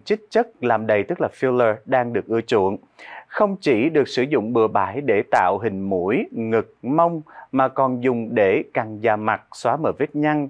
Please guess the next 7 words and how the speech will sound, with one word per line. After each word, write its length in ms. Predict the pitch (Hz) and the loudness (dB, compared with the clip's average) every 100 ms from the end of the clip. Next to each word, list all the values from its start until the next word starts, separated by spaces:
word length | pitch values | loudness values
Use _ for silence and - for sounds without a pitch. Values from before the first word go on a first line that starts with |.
| - | -4
giống 240 | 117 123 | -2 -2
như 100 | 147 | -2
là 140 | 113 92 | 0 0
chích 300 | - 180 - | -2 -6 -2
Botox. 420 | 110 98 135 175 - - _ - - - - _ _ - | -2 0 0 0 -4 -20 _ -18 -16 -18 -20 _ _ 0
Khi 140 | 190 | 0
chích 160 | - | 0